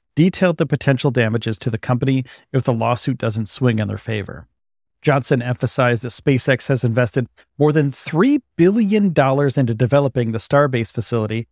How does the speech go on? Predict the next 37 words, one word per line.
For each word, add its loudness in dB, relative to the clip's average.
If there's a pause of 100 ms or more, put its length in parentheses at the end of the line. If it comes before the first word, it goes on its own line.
(260)
and 4
the 2
Starship 0
system -4
since -4
July -2
of -2
twenty -2
fourteen. -8 (500)
And 2
just 0
this 0
year, 0
the 0
company 0
plans -2
to 0
funnel 0 (240)
about -2
two -4
billion 4
dollars 0
into -4
Starship's -6
development, -2 (960)
as 0
per -4 (240)
Elon 2
Musk's -4 (240)
comments -2
after -2
the -2
first -6
fully -4
stacked -6
launch -2
attempt. -12